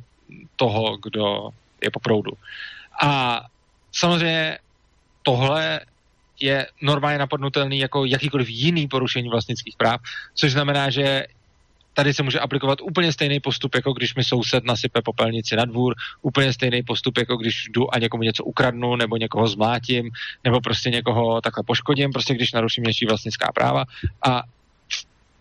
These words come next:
to je vlastně něco, eh, na čem jako s-,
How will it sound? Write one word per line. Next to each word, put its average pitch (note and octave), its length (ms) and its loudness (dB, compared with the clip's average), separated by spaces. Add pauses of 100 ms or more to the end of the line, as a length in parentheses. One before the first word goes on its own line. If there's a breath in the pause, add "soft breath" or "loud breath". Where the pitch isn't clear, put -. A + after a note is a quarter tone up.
(160)
to E3+ 140 4
je F3 100 2
vlastně D#3+ 340 -2
něco, D3 520 -2
eh, - 680 -10
na C#3 140 2
čem D3 380 -4 (200)
jako A#2 440 -6 (400)
s-, - 220 -10